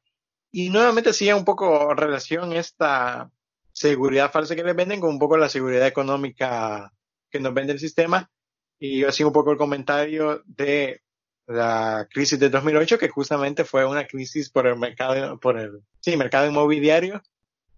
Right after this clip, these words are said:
Bueno, seguimos con la filmografía y vamos a seguir con otra, ya, ya, ya le habíamos mencionado un poco con el tema del asesino, estaba hablando de Zodiac, nuevamente, eh, Fincher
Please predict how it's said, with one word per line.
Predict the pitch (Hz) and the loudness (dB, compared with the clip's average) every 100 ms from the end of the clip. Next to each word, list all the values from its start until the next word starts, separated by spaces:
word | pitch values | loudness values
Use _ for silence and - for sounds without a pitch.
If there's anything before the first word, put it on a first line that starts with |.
| _ _ _ _ - _ - _ _ _ - - _ - - - - - _ _ - - - - - - | _ _ _ _ -20 _ -20 _ _ _ -20 -20 _ -20 -20 -20 -20 -20 _ _ -20 -20 -20 -20 -20 2
Bueno, | 175 156 | 2 4
seguimos | 151 151 190 220 | 2 2 2 0
con | 220 | 0
la | |
filmografía | 196 175 147 139 - 190 220 - - | -2 -4 -2 -2 -2 2 2 2 0
y | 147 151 151 143 139 127 _ _ _ _ _ _ - _ _ _ _ | 2 4 4 2 0 -4 _ _ _ _ _ _ -20 _ _ _ _
vamos | 151 185 196 | 0 0 0
a | 196 | -2
seguir | 170 170 | 2 2
con | 190 170 | 2 0
otra, | 165 160 139 139 | 2 0 -2 -4
ya, | 139 | -6
ya, | 143 156 | 0 2
ya | 170 | 2
le | 175 | 0
habíamos | 180 180 175 | -4 -8 -12
mencionado | 151 151 202 160 | -12 -6 -2 -2
un | 131 | -2
poco | 151 143 | -4 -2
con | 131 123 | -6 -6
el | 117 | -8
tema | 139 143 | -4 -4
del | 143 | -4
asesino, | 156 156 147 170 - | -6 -4 -2 -2 -4
estaba | 127 131 135 143 | 0 2 2 2
hablando | 123 127 131 | 0 0 0
de | 131 | 0
Zodiac, | 123 156 147 147 147 135 | 2 0 0 -2 -4 -2
nuevamente, | 135 131 135 139 127 - | 2 2 2 2 0 -2
eh, | 127 120 110 - | 0 0 -2 -6
Fincher | 139 143 - 123 135 | -8 -8 -12 -2 -2